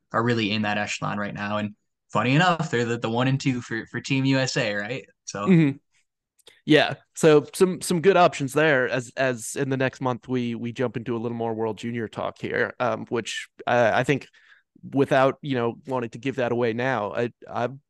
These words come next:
Speaker 2: I'm excited about what this U S team can look like. I'm not sure where you are there.
Speaker 1: I'm, I'm, after seeing how they played over the summer, yes, there were
Speaker 2: Mm-hmm.
Speaker 1: some clunkers against <laughs> Sweden of, of, of note,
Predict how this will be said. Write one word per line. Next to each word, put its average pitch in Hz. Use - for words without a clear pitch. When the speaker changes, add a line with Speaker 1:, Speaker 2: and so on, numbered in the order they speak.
Speaker 2:
I'm 147
excited 139
about 104
what 117
this -
U 110
S 104
team 107
can -
look 101
like. 101
I'm 113
not 107
sure 107
where 110
you 107
are 113
there. 135
Speaker 1:
I'm, 123
I'm, 120
after 143
seeing 151
how 156
they 143
played 135
over 131
the 123
summer, 131
yes, 123
there -
were -
Speaker 2:
Mm-hmm. 135
Speaker 1:
some 139
clunkers 131
against 135
<laughs> -
Sweden 139
of, 131
of, 131
of 123
note, 139